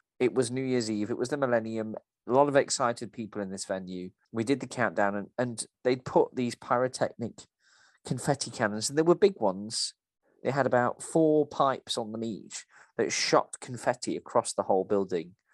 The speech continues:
But one of them that was clamped on had sort of drooped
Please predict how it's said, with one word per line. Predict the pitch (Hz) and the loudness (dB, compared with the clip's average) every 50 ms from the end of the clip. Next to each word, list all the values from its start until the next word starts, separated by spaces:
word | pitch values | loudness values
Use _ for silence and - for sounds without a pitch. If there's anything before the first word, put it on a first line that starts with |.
| _ _ - | _ _ 2
But | 143 123 147 | 2 2 2
one | 139 131 151 170 180 | 2 2 4 4 4
of | 185 160 131 | 2 0 0
them | - 104 85 85 95 101 - _ - | 0 0 0 0 -6 -12 -12 _ -4
that | 123 98 | -4 -2
was | 80 - | -2 -6
clamped | - - - 135 117 104 - - - | -4 0 0 0 0 0 -4 -4 -2
on | 123 101 76 64 85 - _ _ - | -2 -2 -2 -6 -12 -20 _ _ -10
had | - 135 143 127 107 - - - _ _ _ _ _ - | -8 -4 -4 -4 -6 -8 -16 -18 _ _ _ _ _ -10
sort | - 160 131 139 | -6 -2 0 0
of | 135 131 - - _ _ _ _ _ _ _ - - - | 0 0 -2 -12 _ _ _ _ _ _ _ -20 -16 -6
drooped | - 160 165 160 147 - - - - - - | 2 4 4 4 4 2 -8 -10 -10 -10 -12